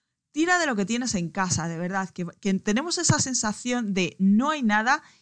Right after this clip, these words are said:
y tenemos infinidad de cosas. Y antiguamente, en la época de mi abuela, pues todavía, pero es que, jolín, ahora te coges el móvil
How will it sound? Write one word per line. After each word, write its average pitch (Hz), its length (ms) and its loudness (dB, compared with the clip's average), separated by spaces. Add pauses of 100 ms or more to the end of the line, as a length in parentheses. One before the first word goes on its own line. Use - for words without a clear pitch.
y 202 120 -2
tenemos 240 580 -2 (240)
infinidad 196 680 2
de 202 100 0
cosas. 180 480 -6 (320)
Y 214 80 0
antiguamente, 294 680 2
en 262 60 -2
la 220 100 2
época 226 240 -2
de 285 60 -2
mi 254 100 -4
abuela, 226 440 2
pues 175 280 -4
todavía, 165 600 2
pero 165 160 -2
es 185 80 -6
que, 285 160 -6
jolín, 214 440 2
ahora 233 340 6
te 262 80 -4
coges 294 260 -10
el 247 120 -2
móvil 214 460 0